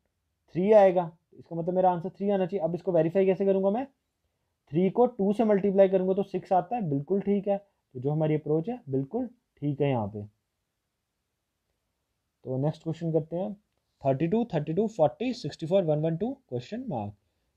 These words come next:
तो यहाँ पे देखिए कोई ऐसी छोटी टर्म नहीं आ रही है सेकंड फर्स्ट से, तो इसलिए हम डिफरेंस मेथड लगाएंगे, ज़ीरो, एट, ट्वेंटी फ़ोर,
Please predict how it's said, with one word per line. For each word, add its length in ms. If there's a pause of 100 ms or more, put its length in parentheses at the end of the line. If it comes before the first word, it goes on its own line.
(140)
तो 40
यहाँ 220
पे 120
देखिए 420 (220)
कोई 340 (100)
ऐसी 220
छोटी 320
टर्म 200
नहीं 200
आ 120
रही 160
है 80
सेकंड 340
फर्स्ट 260
से, 100 (600)
तो 140
इसलिए 300
हम 200
डिफरेंस 380
मेथड 220
लगाएंगे, 480 (460)
ज़ीरो, 420 (1160)
एट, 440 (800)
ट्वेंटी 360
फ़ोर, 280